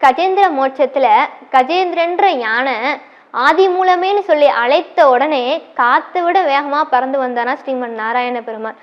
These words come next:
அவர் பறந்து வந்த வேகத்துக்கு கருடனால கூட பறக்க முடியலையா. அதனால என்ன பண்ணார்? கருடனையும் சேர்த்தே தூக்கிட்டு வந்தாராம். அப்படி கருடன் மேல ஏறி அமர்ந்து காத்தோட வேகமாக வந்து அந்த கஜேந்திரன்ற யானையுடைய உயிரை காப்பாத்தினார்.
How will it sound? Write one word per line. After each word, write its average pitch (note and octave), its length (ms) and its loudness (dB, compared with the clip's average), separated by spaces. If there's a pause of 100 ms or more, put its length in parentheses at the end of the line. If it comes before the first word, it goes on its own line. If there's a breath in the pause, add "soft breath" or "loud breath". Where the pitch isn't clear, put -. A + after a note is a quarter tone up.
(220 soft breath)
அவர் A#3+ 260 0
பறந்து D4 320 2
வந்த D4 200 -2
வேகத்துக்கு D4 640 -2
கருடனால D4 600 2
கூட D4 200 0
பறக்க C4 340 -2
முடியலையா. B3+ 440 -4
அதனால B3 360 -4
என்ன C4+ 200 -4
பண்ணார்? C4 420 -4 (400 loud breath)
கருடனையும் E4 600 2
சேர்த்தே D4+ 440 2
தூக்கிட்டு C#4+ 360 -4
வந்தாராம். A#3+ 380 -4
அப்படி A3+ 220 -8
கருடன் C4+ 440 0
மேல B3+ 240 0
ஏறி B3+ 340 2
அமர்ந்து B3+ 480 -6
காத்தோட D4+ 680 2
வேகமாக C#4 600 0
வந்து C4 480 -2 (280 loud breath)
அந்த B3+ 300 2
கஜேந்திரன்ற E4 600 -2 (100)
யானையுடைய B3+ 800 0
உயிரை D#4 420 0
காப்பாத்தினார். B3 760 0